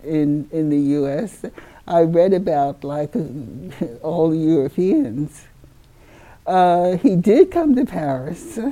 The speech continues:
and then, uh, he did go to, uh, the Middle East,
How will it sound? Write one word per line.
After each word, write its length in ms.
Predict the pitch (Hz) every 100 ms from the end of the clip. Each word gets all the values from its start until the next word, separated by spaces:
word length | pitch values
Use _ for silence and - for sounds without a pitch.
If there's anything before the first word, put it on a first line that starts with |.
| - _ _ _ _ _ _ -
and 580 | 190 185 185 185 180 185
then, 600 | 214 247 262 277 285 269 -
uh, 920 | - 208 185 180 175 170 170 165 170 175
he 160 | 269 185
did 460 | 180 208 233 233
go 260 | 214 208 202
to, 580 | 196 - 208 190 190 190 - - - - -
uh, 60 | 196
the 1040 | 175 175 170 160 165 165 160 147 165 170
Middle 340 | 175 175 170 160
East, 480 | 156 147 156 -